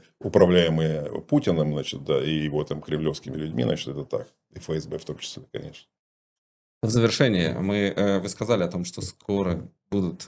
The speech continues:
Speaker 2: какие-то события. Э, я понимаю, что прогноз дело неблагодарное, но все-таки у вас есть ощущение, что, э, мир наступит в каком-то обозримом
Speaker 1: Я
Speaker 2: будущем?
Speaker 1: думаю, что это зависит от, от, от целого ряда факторов. Ну, сейчас к-, коротко сказать.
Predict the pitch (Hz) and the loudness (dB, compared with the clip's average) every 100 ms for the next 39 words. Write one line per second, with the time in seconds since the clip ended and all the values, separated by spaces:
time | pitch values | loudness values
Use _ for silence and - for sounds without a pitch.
0 | 98 95 - 95 - - 95 147 - - | -6 -4 -2 -2 -2 -2 0 0 -2 -2
1 | 95 92 87 95 92 92 87 90 104 95 | 0 0 0 0 0 0 0 0 0 0
2 | - 87 92 92 90 92 90 87 85 92 | -2 -4 -2 0 0 2 2 2 2 2
3 | 101 143 101 87 87 - 76 - 85 - | 2 2 2 0 -2 -4 -8 -6 -6 -2
4 | 113 127 - 107 - 87 87 - 101 85 | -4 -4 -4 -4 -4 -6 -6 0 0 0
5 | - - 95 87 85 76 - 80 82 73 | -4 -8 0 0 0 -2 -2 -2 0 -2
6 | - 92 90 82 82 - - - - _ | -2 0 2 0 -4 -6 -10 -10 -20 _
7 | _ - - - - 127 - - 104 120 | _ -14 -14 -12 -10 -8 -8 0 8 10
8 | 127 - - _ - 95 95 107 92 80 | 10 8 -2 _ -14 -2 4 6 6 4
9 | 78 - 87 80 87 98 110 98 90 87 | 0 -2 2 2 4 6 6 6 2 4
10 | 87 - 95 - 101 95 90 - - 127 | 0 4 2 4 6 8 8 6 8 6
11 | - 76 - 87 85 85 80 - - - | 8 2 0 -2 0 0 -4 -8 -14 2
12 | 87 80 - - 80 | 4 4 -2 0 2